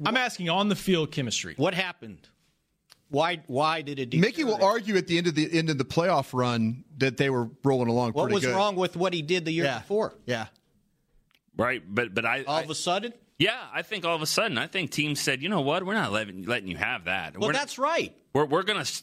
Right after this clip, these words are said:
Speaker 4: you're not getting Beasley for seven yards over the middle, and you're not getting Witten anymore. You, Dak, have to make that throw to Dez, and Dez has to run the right route,
Speaker 3: I think
Speaker 4: and you
Speaker 3: you're
Speaker 4: have
Speaker 3: right
Speaker 4: to do
Speaker 3: putting
Speaker 4: it
Speaker 3: Dak on blast. I
Speaker 4: consistently
Speaker 3: think you're right about
Speaker 4: all
Speaker 3: that.
Speaker 4: the time. And
Speaker 3: Yeah.
Speaker 4: I don't think Dak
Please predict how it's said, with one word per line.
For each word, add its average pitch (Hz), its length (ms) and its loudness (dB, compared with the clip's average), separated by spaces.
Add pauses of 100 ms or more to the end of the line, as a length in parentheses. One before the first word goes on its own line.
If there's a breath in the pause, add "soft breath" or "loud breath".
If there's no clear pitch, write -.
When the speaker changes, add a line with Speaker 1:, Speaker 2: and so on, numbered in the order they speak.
Speaker 4:
you're 151 340 2
not 214 320 0
getting 185 280 0
Beasley 151 560 0
for 143 200 -4
seven 143 320 -2
yards 131 320 -2
over 117 140 -2
the 117 60 -2
middle, 120 240 0
and 113 100 0
you're 123 60 2
not 135 180 -2
getting 113 240 -4
Witten 90 240 -2
anymore. 82 340 -4
You, 135 440 -2
Dak, 143 360 -2
have 123 220 -6
to 107 60 -10
make 135 300 -4
that 185 220 -2
throw 147 240 2
to 139 120 0
Dez, 120 340 -2
and 95 140 -8
Dez 147 240 -2
has 127 160 -6
to 110 80 -6
run 110 180 0
the 80 80 -6
right 135 300 -2
route, 127 280 -2
Speaker 3:
I 135 80 -2
think 143 180 -2
Speaker 4:
and 135 40 0
you 135 60 2
Speaker 3:
you're 131 40 2
Speaker 4:
have 131 80 0
Speaker 3:
right 131 180 -4
Speaker 4:
to 139 80 0
do 123 80 2
Speaker 3:
putting - 20 -2
Speaker 4:
it - 60 -6
Speaker 3:
Dak 131 260 -2
on 135 100 2
blast. 190 160 2
I 135 140 2
Speaker 4:
consistently 127 340 -2
Speaker 3:
think 135 160 -2
you're 127 80 2
right 131 180 2
about 139 160 2
Speaker 4:
all 160 120 0
Speaker 3:
that. 160 140 -2
Speaker 4:
the 120 60 -2
time. 143 240 0
And 131 120 -2
Speaker 3:
Yeah. 131 80 0
Speaker 4:
I 165 60 -2
don't 165 180 -6
think 131 440 -4
Dak 135 460 -2